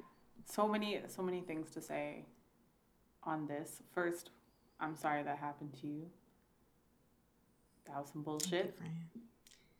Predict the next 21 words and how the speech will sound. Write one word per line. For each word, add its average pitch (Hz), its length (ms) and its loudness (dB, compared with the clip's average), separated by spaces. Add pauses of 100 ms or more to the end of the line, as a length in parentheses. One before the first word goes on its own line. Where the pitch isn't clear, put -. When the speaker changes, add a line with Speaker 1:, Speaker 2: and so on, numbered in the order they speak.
(800)
Speaker 2:
You 202 120 4
know, 247 460 2
it's, 247 180 12
Speaker 1:
And 240 200 8
Speaker 2:
you - 60 6
know, - 60 10
Speaker 1:
I - 80 12
think 196 220 12
Speaker 2:
I 262 140 12
Speaker 1:
what, - 140 12 (140)
what 180 220 12
it, - 200 6 (160)
what 170 120 6
it 170 100 2
also 170 320 4
is, 165 220 0
is 156 180 -4 (360)
reflective 160 540 0
of 151 160 -2
the 156 100 -2
experiences 151 920 -4